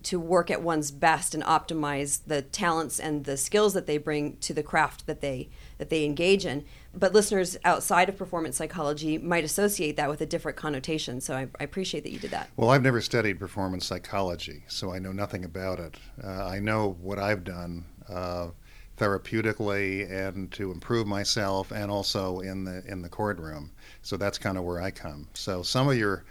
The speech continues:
Speaker 2: some of what you talk about may or may not be familiar to me, given the kind of work you do and the kind of work I do, but, but certainly happy to talk about it.
Speaker 1: We might use different terminology, but I would imagine that there's a lot of overlap, because you,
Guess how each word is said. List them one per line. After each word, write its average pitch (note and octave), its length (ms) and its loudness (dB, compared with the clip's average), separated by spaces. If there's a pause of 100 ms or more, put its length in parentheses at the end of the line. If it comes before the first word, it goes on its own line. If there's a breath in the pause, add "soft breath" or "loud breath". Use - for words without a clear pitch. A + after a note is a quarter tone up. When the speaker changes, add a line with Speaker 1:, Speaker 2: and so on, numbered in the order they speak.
(320 loud breath)
Speaker 2:
some C3 320 4
of G#2+ 420 0 (320)
what G#2 240 -4
you G#2+ 80 -4
talk A2+ 340 2
about F#2+ 380 0
may G#2 200 0
or G#2 100 2
may G2+ 100 -2
not G2+ 240 0
be G2+ 120 -2
familiar G#2 440 -2
to F#2+ 100 -2
me, F#2 440 -4 (300 soft breath)
given G2+ 200 -2
the F#2+ 60 -2
kind G2 220 -2
of F#2+ 60 -2
work G2 220 -4
you G#2 140 -4
do F#2+ 240 -4
and F2+ 80 -6
the F2 40 -8
kind F#2 200 -4
of F2 80 -6
work E2+ 160 -6
I G#2+ 120 0
do, G2 140 -2
but, F2+ 200 -6 (120)
but F#2+ 160 -4 (120)
certainly G2+ 420 -2
happy G2+ 260 -4
to F2+ 220 -6 (420 soft breath)
talk A#2 240 2
about D#2+ 320 -6
it. D#2+ 80 -12 (260)
Speaker 1:
We F3 80 0
might E3+ 260 2
use E3+ 320 -6
different E3+ 400 -4
terminology, E3+ 880 -2 (220 loud breath)
but B3+ 100 4
I C#4+ 60 8
would C4+ 100 4
imagine A3+ 540 4
that F#3 100 0
there's F#3+ 200 2
a G3 40 -4
lot E3+ 200 4
of F3 120 -4
overlap, E3+ 460 0
because F#3 440 -4
you, G#3+ 340 -4